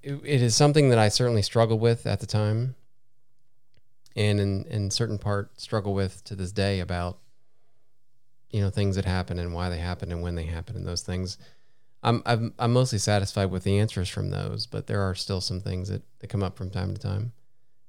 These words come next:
And in, in general, I think it made me take a much deeper and more profound look at, at faith. And in the end, it strengthened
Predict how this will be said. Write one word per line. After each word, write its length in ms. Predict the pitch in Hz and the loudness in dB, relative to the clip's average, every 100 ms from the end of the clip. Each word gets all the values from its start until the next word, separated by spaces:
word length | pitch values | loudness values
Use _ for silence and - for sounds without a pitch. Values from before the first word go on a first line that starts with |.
| - | -6
And 520 | 104 101 98 95 90 - - - - - - - - - - - - - - | -2 0 0 -2 -4 -12 -20 -20 -20 -20 -20 -20 -20 -20 -20 -20 -20 -20 -2
in, 320 | 127 117 117 - | 2 2 0 -2
in 160 | 117 | -2
general, 440 | 104 120 135 120 104 | 4 6 6 6 4
I 80 | |
think 220 | 98 113 104 | 4 2 2
it 140 | - | 0
made 180 | 107 101 | 2 2
me 140 | 101 | 0
take 240 | - 101 98 | 0 0 2
a 60 | |
much 440 | 95 101 98 - - 104 | 0 0 -2 -6 -10 -4
deeper 540 | 104 104 110 110 113 - | -2 -2 0 0 -2 -4
and 100 | 101 | -4
more 120 | 101 | -2
profound 500 | 98 92 101 95 92 | -4 -4 -2 -2 -2
look 280 | 95 95 98 | -4 -4 -4
at, 220 | 95 98 - | -4 -6 -8
at 140 | 107 104 | -6 -4
faith. 480 | 110 113 147 - - - - - - | -2 -2 -4 -10 -20 -20 -20 -20 -8
And 460 | 104 101 98 98 - - | -2 0 0 -2 -6 -4
in 200 | 117 104 | -2 0
the 200 | 101 - | 0 -2
end, 540 | 113 117 107 101 113 - - - - - - - - | 2 4 4 2 0 -4 -12 -20 -20 -20 -20 -20 -6
it 260 | 107 101 - | -4 -2 -6
strengthened 800 | - 110 104 101 110 113 127 | -6 -2 -2 0 -2 -2 -4